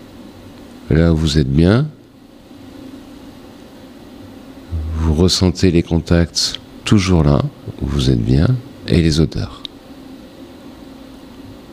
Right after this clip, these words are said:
Et vous allez percevoir que si vous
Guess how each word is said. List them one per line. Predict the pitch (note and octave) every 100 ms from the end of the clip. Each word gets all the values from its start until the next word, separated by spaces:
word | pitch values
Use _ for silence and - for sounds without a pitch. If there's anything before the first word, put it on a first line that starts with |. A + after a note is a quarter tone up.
| - - - - - - - - - - - - - - - - - - - - -
Et | F2+
vous | G2
allez | A2 A2
percevoir | A2 D#3+ - - G#2 G2+ A#2 C#3 -
que | -
si | D2 - -
vous | F#2+ G2 F2+ D2